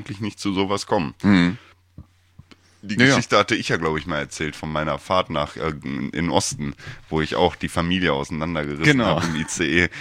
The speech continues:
Speaker 1: weil ich gesagt habe, „Pass mal auf, der, äh, Platz ist reserviert, da oben steht mein Name.“
Speaker 2: Ja, nee, da musste ich auch dran denken bei dir, genau. Dann hab ich mir auch gesagt, „Nee, also, tut mir leid, bei aller Liebe, entweder weckt ihr das oder,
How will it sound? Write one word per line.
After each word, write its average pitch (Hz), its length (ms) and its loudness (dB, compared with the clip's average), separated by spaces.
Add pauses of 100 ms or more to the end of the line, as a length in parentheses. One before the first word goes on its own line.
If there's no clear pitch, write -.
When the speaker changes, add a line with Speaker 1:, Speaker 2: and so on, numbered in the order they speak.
(140)
Speaker 1:
weil 78 140 -6
ich - 80 -10
gesagt 85 260 -4
habe, 87 120 -4
„Pass 92 180 -4
mal 90 80 -2
auf, 85 200 4
der, 85 280 0
äh, 80 80 -2
Platz - 280 -4
ist 82 140 -6
reserviert, 90 460 4
da 80 40 0
oben 92 280 2
steht - 260 0
mein 92 160 2
Name.“ 101 280 4
Speaker 2:
Ja, - 60 4
nee, 123 120 6
da 131 100 4
musste 147 260 4
ich 143 60 6
auch 110 200 6
dran 90 180 2
denken 90 240 4
bei 90 100 4
dir, 82 220 4
genau. 85 240 2
Dann 87 200 2
hab 98 60 0
ich 113 80 0
mir 107 160 6
auch 82 80 4
gesagt, 73 300 0
„Nee, 71 120 2
also, 69 300 0
tut 65 440 -4
mir 76 120 0
leid, 85 160 4
bei 76 120 4
aller 82 180 4
Liebe, 101 280 4
entweder 95 280 4
weckt 104 160 -4
ihr 113 80 0
das 113 180 2
oder, 98 220 2